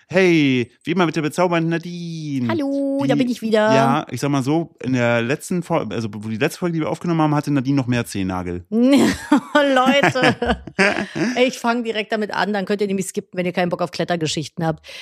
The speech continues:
Speaker 2: Ich war in den Dolos, in den Dolomiten, in Südtirol, in Italien, darf man da aber nicht sagen,
Speaker 1: Hast
Speaker 2: weil den
Speaker 1: du
Speaker 2: Südtirolern
Speaker 1: Bolognese
Speaker 2: wichtig ist, dass man
Speaker 1: gegessen?
Speaker 2: ihn
Speaker 1: Hast du danach
Speaker 2: Nein.
Speaker 1: gefragt?
Speaker 2: Nein,
Speaker 1: Hast du den
Speaker 2: natürlich
Speaker 1: Witz
Speaker 2: nicht.
Speaker 1: gebracht?
Speaker 2: Nein,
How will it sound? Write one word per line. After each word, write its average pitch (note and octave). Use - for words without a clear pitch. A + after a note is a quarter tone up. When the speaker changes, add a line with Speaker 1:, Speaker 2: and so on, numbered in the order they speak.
Speaker 2:
Ich G#3+
war A3+
in B3+
den B3
Dolos, G3
in G#3
den G#3
Dolomiten, F3+
in G#3+
Südtirol, G#3
in G3+
Italien, E3+
darf F3
man G3+
da F#3
aber G3
nicht G3
sagen, D3+
Speaker 1:
Hast A#2
Speaker 2:
weil D#3+
den E3+
Speaker 1:
du B2
Speaker 2:
Südtirolern A#2+
Speaker 1:
Bolognese -
Speaker 2:
wichtig G#2
ist, G2+
dass -
man -
Speaker 1:
gegessen? B2
Speaker 2:
ihn -
Speaker 1:
Hast -
du A#2+
danach A2
Speaker 2:
Nein. C#3+
Speaker 1:
gefragt? G2+
Speaker 2:
Nein, E3
Speaker 1:
Hast -
du -
den B2
Speaker 2:
natürlich G#2+
Speaker 1:
Witz E3+
Speaker 2:
nicht. G2
Speaker 1:
gebracht? E2+
Speaker 2:
Nein, E3+